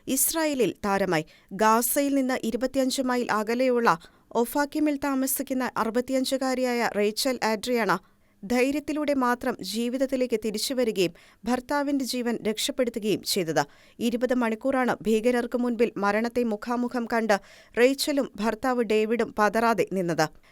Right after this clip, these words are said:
ഭീകരാക്രമണം നടന്ന കഴിഞ്ഞ ഏഴിന് രാവിലെ ഗ്രനേഡുകളും തോക്കുകളുമായി എത്തിയ അഞ്ചു ഭീകരർ വീട്ടിലേക്ക് ഇരച്ചുകയറി റേച്ചലിനെയും ഡേവിഡിനെയും ബന്ദികളാക്കുകയായിരുന്നു. എന്നാൽ ഭീകരരെ കാപ്പി കൊടുത്തും പൈനാപ്പിൾ നൽകിയും മൊറോക്കൻ മധുരപലഹാരങ്ങൾ നൽകിയും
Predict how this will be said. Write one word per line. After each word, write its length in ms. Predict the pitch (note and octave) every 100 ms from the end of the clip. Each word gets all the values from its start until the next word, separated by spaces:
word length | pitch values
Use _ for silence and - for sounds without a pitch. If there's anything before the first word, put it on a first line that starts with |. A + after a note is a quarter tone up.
| _ A3
ഭീകരാക്രമണം 880 | B3+ C#4 D4 D4+ D4 D4 D4 C#4
നടന്ന 280 | C#4 C4 C4
കഴിഞ്ഞ 380 | B3 B3 A#3 B3 -
ഏഴിന് 420 | G#3 A3 B3+ B3+ A#3+
രാവിലെ 380 | A#3 A3 A3 -
ഗ്രനേഡുകളും 680 | G#3+ G#3+ A3+ A#3 A#3+ A#3+ A#3+
തോക്കുകളുമായി 640 | A3+ G#3+ B3 B3 B3 A#3+ A#3
എത്തിയ 180 | A3+ A3 G3+
അഞ്ചു 300 | G3+ G3+ A3+
ഭീകരർ 420 | F#3 G#3 G#3 G3 - - - -
വീട്ടിലേക്ക് 540 | A3 C#4 D4 D4 C#4 C4
ഇരച്ചുകയറി 720 | A#3 A#3+ B3 C#4+ C4 A#3+ A3+ - G#3
റേച്ചലിനെയും 640 | G#3 A3 C#4 B3+ G#3 F3 - - - G3+
ഡേവിഡിനെയും 600 | C4 C4+ C#4 C4+ A#3 F3+
ബന്ദികളാക്കുകയായിരുന്നു. 960 | A3 A3+ A#3+ B3 A3 G#3+ G3+ F3 D#3+ D#3+ - - -
എന്നാൽ 300 | A3+ C4 B3+
ഭീകരരെ 560 | F#3 A#3 A#3 C4 C4 B3+
കാപ്പി 420 | B3+ G#3+ G#3+ C4+
കൊടുത്തും 400 | B3 A3+ A#3 - A3
പൈനാപ്പിൾ 400 | G#3+ A#3 A#3 B3
നൽകിയും 400 | A#3+ G3 G3 F3 - - -
മൊറോക്കൻ 460 | B3+ C#4 C#4+ D4 C4
മധുരപലഹാരങ്ങൾ 880 | A3+ A3 C#4 C4+ B3+ B3 B3 B3 B3
നൽകിയും 440 | A#3 A3 A3+ F3+